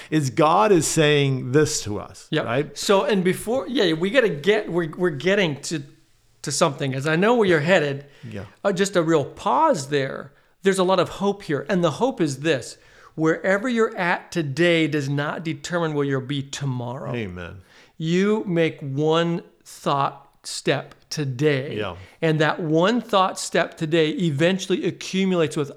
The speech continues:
Speaker 2: other thought steps that form a new you.
Speaker 1: Amen.
Speaker 2: And we're ta-,
Speaker 1: Right.
Speaker 2: not talking about self-help. We're
Speaker 1: That's
Speaker 2: talking
Speaker 1: what we're
Speaker 2: about
Speaker 1: talking about.
Speaker 2: taking the seed
Speaker 1: Correct.
Speaker 2: of the Word of God, one little piece of
Speaker 1: Amen.
Speaker 2: that seed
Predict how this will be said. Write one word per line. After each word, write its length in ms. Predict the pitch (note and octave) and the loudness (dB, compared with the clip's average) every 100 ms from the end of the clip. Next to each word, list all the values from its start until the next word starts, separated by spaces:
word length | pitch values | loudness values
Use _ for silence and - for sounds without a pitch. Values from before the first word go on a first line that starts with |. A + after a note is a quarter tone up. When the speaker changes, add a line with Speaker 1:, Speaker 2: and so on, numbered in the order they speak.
| - | 0
Speaker 2:
other 320 | F3+ E3 D3 | 2 2 0
thought 500 | C#3+ - E3+ F3 - | -2 -2 -2 -2 -8
steps 360 | - E3 C#3+ - | -4 -2 -2 -4
that 160 | D3+ | -6
form 340 | - E3 D#3 C#3+ | -6 -4 0 0
a 80 | C#3 | 0
new 200 | C#3 C3+ | 0 0
you. 340 | A#2+ C3 G#2 - _ | -2 -4 -6 -14 _
Speaker 1:
Amen. 360 | C3 C#3+ F#3 G3+ - | -8 -4 -2 -4 0
Speaker 2:
And 80 | |
we're 80 | G3+ | 2
ta-, 120 | C#4 | 4
Speaker 1:
Right. 80 | C4+ | 4
Speaker 2:
not 160 | A3 A3 | 4 4
talking 180 | A#3+ B3 | 2 2
about 160 | - | 2
self-help. 460 | - G3+ C#3+ G3 D3+ | 2 0 2 2 2
We're 60 | F#3+ | 2
Speaker 1:
That's 180 | G3+ - | 2 4
Speaker 2:
talking 120 | F#3+ | 4
Speaker 1:
what 80 | F3+ | 6
we're 40 | |
Speaker 2:
about 120 | F3 F#3 | 6 4
Speaker 1:
talking 140 | G3 | 4
about. 120 | G3 | 2
Speaker 2:
taking 200 | G#3 F#3+ | 2 0
the 100 | E3 | 0
seed 360 | C#3+ - G#3+ G#3+ | -2 -2 -2 2
Speaker 1:
Correct. 200 | F3+ G3 | 6 6
Speaker 2:
of 60 | |
the 40 | F#3+ | 4
Word 100 | F#3+ | 2
of 100 | E3+ | 2
God, 240 | E3+ D3+ | 0 0
one 260 | D3+ F3 C4 | 0 0 2
little 220 | C4 B3 | 2 0
piece 360 | - A3 E3+ C#3+ | -2 -2 2 2
of 100 | B2 | 4
Speaker 1:
Amen. 40 | |
Speaker 2:
that 200 | F3+ F3+ | 2 2
seed 240 | - G3 | 0 -2